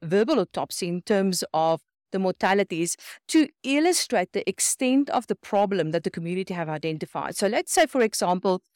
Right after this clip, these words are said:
they identify H I V mortality to be a problem or T B mortality. We are then able to use the quantitative data, not only from the health system, for example, on number of people receiving treatment,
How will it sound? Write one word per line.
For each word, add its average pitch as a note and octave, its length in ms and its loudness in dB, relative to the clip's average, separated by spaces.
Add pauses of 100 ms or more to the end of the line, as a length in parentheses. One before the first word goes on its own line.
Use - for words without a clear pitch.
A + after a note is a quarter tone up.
(160)
they G#3+ 280 6
identify F#3 920 0 (240)
H G#3+ 240 2
I G3 160 2
V F#3 540 -6 (120)
mortality F3+ 580 -2
to G3 100 -6
be F3 160 -6
a E3+ 60 -2
problem D#3+ 560 -8
or E3+ 340 0 (160)
T B3+ 220 2
B A3 100 2
mortality. D#3+ 720 -6 (260)
We C4 220 2
are D4 100 6
then A#3 200 2
able A#3+ 320 2
to A3 100 -2
use A3 440 4
the G3 100 -4
quantitative A#3 640 -2
data, D#3 480 -2 (260)
not A3 320 4
only C#4+ 180 2
from C#4 200 0
the A3+ 60 0
health G#3 240 0
system, F4+ 440 -4
for - 120 -2
example, F#3+ 500 0
on D3+ 160 -2 (300)
number F#3 280 0
of E3 140 -4
people G#3 320 -2
receiving F3+ 480 -6
treatment, A3+ 640 -2